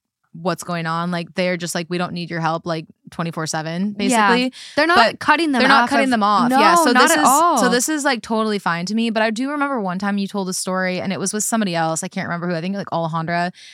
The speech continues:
Speaker 1: And you guys were talking about how there was, like, a, <laughs> um, a grandmother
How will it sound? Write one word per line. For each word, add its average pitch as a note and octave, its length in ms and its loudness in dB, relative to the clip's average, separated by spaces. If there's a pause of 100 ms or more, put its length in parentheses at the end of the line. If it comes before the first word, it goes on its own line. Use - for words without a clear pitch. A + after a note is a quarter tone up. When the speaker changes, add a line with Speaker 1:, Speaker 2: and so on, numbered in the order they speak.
Speaker 1:
And G3 140 -2
you G3 80 0
guys G3+ 160 0
were G#3 80 -6
talking F#3+ 300 -2
about F3 180 0
how F3+ 100 0
there F#3 140 -2
was, F#3 180 -4
like, F#3+ 140 -6
a, E3 460 -2
<laughs> - 60 -14
um, G3 280 0 (420)
a G3+ 140 -2
grandmother F#3+ 840 -2